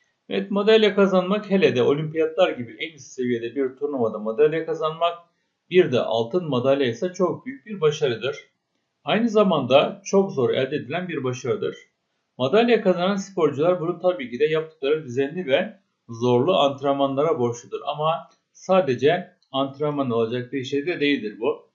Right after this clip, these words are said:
Başarı kazanmak isteyen bir spor-, sporcunun en üst seviyede disiplin olması gerekir. Düzenli antrenmanların yanında düzenli ve dengeli beslenme, düzenli bir uyku düzeni, diğer insanlarla sağlıklı ilişkiler, moral, motivasyon ve özgüven de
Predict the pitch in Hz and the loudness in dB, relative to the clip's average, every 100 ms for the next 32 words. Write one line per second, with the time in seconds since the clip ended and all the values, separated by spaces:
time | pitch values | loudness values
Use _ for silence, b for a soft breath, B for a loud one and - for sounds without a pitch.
0 | _ _ _ 139 143 202 - 190 170 156 | _ _ _ -4 -2 -2 0 -2 0 -2
1 | 160 156 165 156 180 170 - - 127 120 | -6 -8 -8 -2 -2 -2 -8 -6 -6 -6
2 | - - 151 139 120 139 190 196 - 208 | -14 0 4 4 2 -4 -4 -6 -6 -4
3 | 175 139 - 123 120 113 151 143 - - | -4 -6 -6 -2 -2 0 -2 -4 -18 -20
4 | 143 147 131 110 120 185 143 120 120 139 | -16 -6 -4 -4 -6 -6 -4 -4 -4 -6
5 | - _ _ _ - 156 180 196 180 165 | -6 _ _ _ -10 -2 0 2 0 -2
6 | 160 165 165 165 185 147 113 120 156 131 | -4 -4 -4 -2 -2 -2 -2 0 0 0
7 | 123 139 156 175 127 123 123 123 151 156 | -2 -2 0 -2 -2 -2 0 -2 0 0
8 | 156 156 156 160 131 113 107 120 139 156 | 0 -6 -8 -10 -10 -6 -6 -6 -8 -8
9 | 147 151 165 160 151 151 156 151 139 117 | -6 -8 -12 -12 -8 -8 -6 -2 -2 -2
10 | 120 110 101 98 - 113 131 135 156 147 | -8 -10 -12 -14 -6 -4 -4 -8 -12 -12
11 | - 143 151 151 - _ _ _ 131 131 | -6 0 0 0 -8 _ _ _ 0 4
12 | 147 147 139 135 131 131 160 139 143 - | 4 2 -4 -4 -6 -6 -6 -6 -4 0
13 | 147 123 117 104 113 156 165 | 0 0 -6 -4 -2 -2 -4